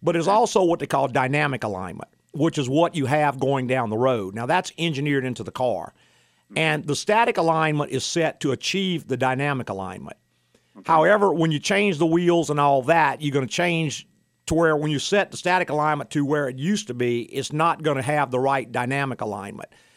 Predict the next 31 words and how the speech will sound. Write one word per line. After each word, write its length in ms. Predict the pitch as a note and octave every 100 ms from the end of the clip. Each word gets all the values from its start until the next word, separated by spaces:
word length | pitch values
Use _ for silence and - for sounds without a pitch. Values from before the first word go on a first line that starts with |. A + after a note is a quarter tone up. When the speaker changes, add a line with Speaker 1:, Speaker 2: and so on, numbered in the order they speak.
| _ -
Speaker 2:
Mm-hmm. 200 | - E2
Speaker 1:
The 160 | C#3 D3
only 300 | F3+ A#3 C#4+ A3
thing 460 | - G#3+ G3+ D#3+
that 160 | D3+ D3+
you 40 |
can 120 | D#3+ D#3
really 240 | E3+ D3+
do 300 | C#3 E3 D#3
is 120 | D3+ -
sort 240 | F#3 F3
of 40 |
a 80 | C3
trial 480 | A#2+ - E3+ E3+ D#3+
and 100 | C#3
error 280 | D3+ D#3+ C#3
type 300 | - C#3+ -
of 80 | -
thing, 440 | D#3 D#3+ C#3+ C3+ -
where 280 | D#3 D#3
if 140 | D3+ C#3+
you 80 | D3+
can 140 | C3+
find 260 | G3+ B3+ A#3+
somebody 600 | G3+ F3 E3 D#3+ D3 - -
locally 380 | E3 F3 D#3
who's 200 | C#3+ C3
real 160 | C3+ E3+
sharp 440 | - F3 D#3+ D#3 -
with 180 | C#3+
alignment, 560 | C3+ C3+ C3 C3+ G#2